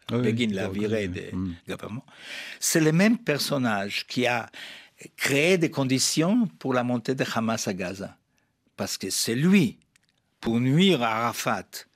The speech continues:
Speaker 2: pour nuire au mouvement national palestinien. Il voulait que le Hamas prenne pouvoir à Gaza.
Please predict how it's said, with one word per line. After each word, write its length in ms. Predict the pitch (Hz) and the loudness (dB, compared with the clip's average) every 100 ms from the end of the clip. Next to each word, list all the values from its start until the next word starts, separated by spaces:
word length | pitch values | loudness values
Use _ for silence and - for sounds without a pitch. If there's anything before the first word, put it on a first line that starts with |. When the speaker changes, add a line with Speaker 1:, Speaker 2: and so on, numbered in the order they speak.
| _ _ _ _ _ _ _ _ _ _ _ _ | _ _ _ _ _ _ _ _ _ _ _ _
Speaker 2:
pour 220 | - 135 | -2 0
nuire 440 | 135 143 175 185 156 | 2 4 4 4 2
au 540 | 135 123 117 113 123 | 2 0 -2 -4 -4
mouvement 420 | 123 120 120 135 | -2 0 2 0
national 640 | 127 113 - 110 113 113 107 | 2 0 0 -2 0 0 -2
palestinien. 720 | 107 104 - - 101 98 117 - _ - - - - | -4 -6 -6 -6 -6 -6 -10 -16 _ -20 -20 -20 -12
Il 220 | - 156 165 | -2 0 2
voulait 420 | 190 190 214 233 | 4 6 4 2
que 120 | 156 | 2
le 100 | 135 - | 0 0
Hamas 460 | 131 135 135 127 - | -2 0 0 -2 -4
prenne 260 | - 127 | -2 -2
pouvoir 580 | 117 123 110 117 117 107 | -2 -4 0 0 0 -2
à 80 | 110 | -2
Gaza. 440 | 107 107 104 98 | -2 0 -2 -8